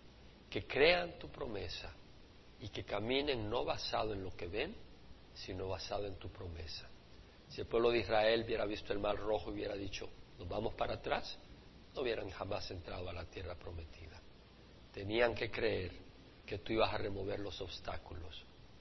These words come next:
Así como profetizó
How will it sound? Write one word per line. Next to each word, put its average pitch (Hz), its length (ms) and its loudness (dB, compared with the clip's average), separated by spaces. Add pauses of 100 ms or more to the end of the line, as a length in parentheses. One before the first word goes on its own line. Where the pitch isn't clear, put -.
(720)
Así 156 260 4
como 170 360 6
profetizó 143 880 4